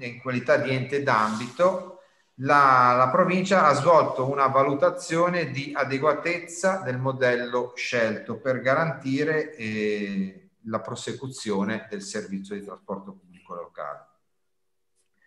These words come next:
Ecco, nella citata, nella deliberazione che vi ho citato, quella del, la numero dieci del trentuno marzo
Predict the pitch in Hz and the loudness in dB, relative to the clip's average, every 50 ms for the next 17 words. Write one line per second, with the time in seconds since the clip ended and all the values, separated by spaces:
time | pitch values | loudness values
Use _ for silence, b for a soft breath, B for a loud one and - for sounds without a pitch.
0 | b b b b 131 120 - - 104 95 - 120 123 147 160 165 170 170 156 139 | b b b b -6 -6 -6 -6 -12 -12 -10 -6 -4 -2 0 2 2 2 2 2
1 | - - - - - - - - - - 135 131 127 135 156 165 170 160 - 147 | -2 -6 -10 -14 -18 -20 -20 -16 -12 -10 -10 -6 -2 0 2 2 2 0 -2 -2
2 | 131 127 127 123 120 123 127 127 123 127 123 123 120 - 165 165 - - 127 113 | -2 0 -2 -2 -2 -4 -6 -4 -2 0 -2 -2 -2 -4 -6 -6 -6 -6 -6 -6
3 | 113 113 110 - 113 - - - 110 104 92 - - 104 98 - - 127 131 135 | -6 -6 -8 -10 -12 -10 -4 0 0 0 0 -2 -4 -8 -10 -8 -6 -4 -2 0
4 | 135 131 123 110 101 B B B B B B B B B B - 98 117 120 120 | 2 2 2 0 0 B B B B B B B B B B -10 -8 -6 -4 -4
5 | 117 117 110 110 110 113 113 117 131 131 127 120 117 110 107 123 143 143 139 135 | -4 -2 -2 -2 0 0 -2 -2 -2 -2 -2 -2 -2 -2 -2 -2 -4 -4 -4 -6
6 | 113 110 117 107 101 - 107 107 104 98 - 139 139 131 120 117 120 113 107 95 | -4 -4 -4 -4 -6 -6 -8 -8 -8 -8 -8 -6 -4 -4 -4 -2 0 0 0 0
7 | 92 95 - - - - 117 127 147 180 - - - | 0 -2 -6 -10 -10 -6 -4 -4 -4 -4 -6 -10 -16